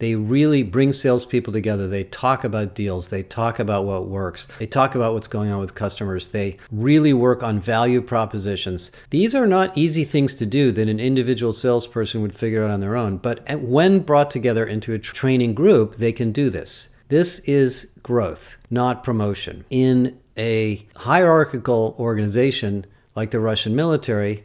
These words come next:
I understand there's only a week or two of training when these guys get thrown out into the battlefield. I don't think they get much training at all. I think they're kind of picking people out of Siberia and throwing them into the war. At least that's certainly what the press says. And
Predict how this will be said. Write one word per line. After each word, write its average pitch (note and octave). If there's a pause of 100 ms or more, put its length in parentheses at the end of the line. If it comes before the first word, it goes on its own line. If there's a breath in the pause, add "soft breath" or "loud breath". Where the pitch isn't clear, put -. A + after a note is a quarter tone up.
I D3
understand C#3
there's C3
only D3
a B2+
week C#3
or C#3+
two D3
of C3+
training E3
when C3+
these C#3
guys C#3+
get -
thrown D3
out D3+
into C#3+
the A#2
battlefield. F#2+
I G#2+
don't C#3+
think A#2+
they A#2+
get A#2+
much A#2
training A#2+
at A2
all. A#2
I F#2
think B2
they're A2
kind A2
of G2
picking B2
people A2+
out G#2
of G2+
Siberia G#2
and F#2
throwing G2+
them F#2+
into F#2
the E2+
war. F2+ (180 soft breath)
At -
least G2+
that's G2+
certainly F#2+
what E2+
the E2
press G#2+
says. - (120)
And C3